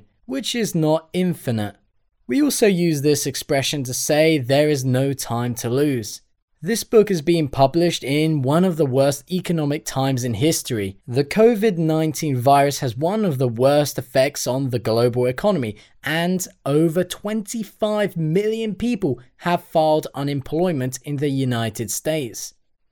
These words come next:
If you have not thought of reinventing yourself before and creating multiple streams of income, now is the time.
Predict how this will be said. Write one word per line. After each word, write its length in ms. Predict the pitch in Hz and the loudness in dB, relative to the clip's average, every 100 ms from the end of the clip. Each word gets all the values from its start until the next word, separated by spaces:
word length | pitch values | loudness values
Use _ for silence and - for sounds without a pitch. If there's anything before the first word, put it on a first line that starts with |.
| _ _ _ - | _ _ _ -8
If 180 | 151 214 | -4 4
you 100 | 214 | 4
have 160 | 190 | 6
not 280 | 202 240 - | 2 0 -2
thought 420 | - 233 220 214 | 0 2 4 2
of 120 | 175 | 0
reinventing 680 | 147 165 151 135 170 208 220 | 2 2 2 2 0 0 0
yourself 440 | 175 160 - 151 - | 0 0 0 0 -2
before 480 | 143 - 240 214 208 | -6 0 4 4 4
and 160 | 226 208 | -2 -4
creating 540 | 233 226 202 185 156 | 0 2 2 0 0
multiple 380 | 185 180 - 190 | 0 -2 -4 -6
streams 400 | - 202 185 156 | -2 0 0 2
of 120 | 147 | 2
income, 440 | 220 214 180 185 - _ - | 2 2 0 0 -6 _ -6
now 460 | 117 143 156 156 147 | -2 2 2 2 2
is 160 | 123 | -2
the 160 | - 123 | -4 -4
time. 560 | - 151 156 127 98 | -2 0 0 0 -4